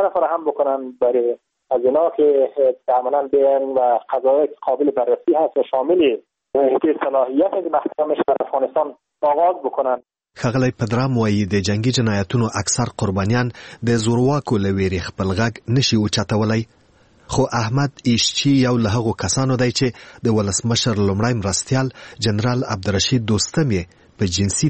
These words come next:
Speaker 2: تیري تورن کړی. نوموړي ازادۍ راډیو ته وویل چې خپل شکایت یې د برېښنالیک او پوستې په وسیله د جرمونو د نړیوالې محکمې په آدرس واستاو. ښاغلي ایشچي وویل چې په فورمه کې د خپل شکایت ټول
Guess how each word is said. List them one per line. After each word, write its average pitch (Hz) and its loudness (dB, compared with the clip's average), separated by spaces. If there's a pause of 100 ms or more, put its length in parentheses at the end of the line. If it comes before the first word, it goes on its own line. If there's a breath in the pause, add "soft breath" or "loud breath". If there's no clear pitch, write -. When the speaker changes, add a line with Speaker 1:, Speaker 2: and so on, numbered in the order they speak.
(100)
Speaker 2:
تیري 98 0 (120)
تورن 110 0 (100)
کړی. 131 0 (440 loud breath)
نوموړي 107 2 (160)
ازادۍ 104 0
راډیو 95 -2
ته 120 -4
وویل 131 2
چې 131 2 (400 loud breath)
خپل 120 0 (140)
شکایت 110 -2
یې 113 2
د 92 0
برېښنالیک 107 0
او 135 2 (120)
پوستې 123 0
په 123 0
وسیله 123 0 (420 loud breath)
د 104 0
جرمونو 113 2
د 104 -2 (100)
نړیوالې 107 0 (100)
محکمې 95 -2
په - -6 (140)
آدرس 113 -2 (180)
واستاو. 110 -2 (360 loud breath)
ښاغلي 107 0
ایشچي 104 0
وویل 131 2
چې - -2 (120)
په 104 -4
فورمه 104 0
کې 123 4 (360 loud breath)
د 107 -4
خپل 135 0
شکایت 110 -2 (180)
ټول 143 2